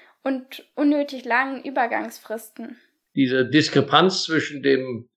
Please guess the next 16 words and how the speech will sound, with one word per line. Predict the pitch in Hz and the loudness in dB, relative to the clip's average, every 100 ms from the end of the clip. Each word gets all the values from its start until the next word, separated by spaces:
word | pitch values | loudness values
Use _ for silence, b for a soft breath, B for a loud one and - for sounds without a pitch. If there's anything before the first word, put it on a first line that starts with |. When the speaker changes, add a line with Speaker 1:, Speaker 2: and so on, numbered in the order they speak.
| _ - | _ -10
Speaker 2:
stufenweisen | - - 185 220 175 147 151 156 165 - - | -8 2 4 4 2 4 6 6 4 -2 -4
Anheben | 147 165 147 160 165 156 139 | 0 2 2 2 0 -2 -6
von | 135 135 | -6 -2
Mindestforderungen | 156 170 160 - 160 156 160 156 160 170 170 170 b b b _ | -2 -2 -4 -2 2 4 4 2 0 -2 -4 -10 b b b _
im | 160 151 | 0 0
Vergleich | 143 147 143 151 151 | 0 0 2 0 0
zu | - | -4
den | 139 143 | -4 0
allmählich | 143 139 143 151 156 147 | 2 4 6 4 4 0
steigenden | - 143 147 143 135 | 4 6 6 2 -6
Erwartungen. | 127 123 127 131 127 113 107 - _ - | -4 0 0 0 -4 -6 -10 -16 _ -2
Wir | 131 | 0
müssen | 131 190 190 190 175 | 6 4 4 -4 -6
zu | - 156 147 135 | -4 -2 -2 0
Mechanismen | 139 135 127 170 180 185 170 | 0 0 0 0 2 0 0
kommen, | 165 156 151 151 151 147 | 2 2 2 -2 -12 -16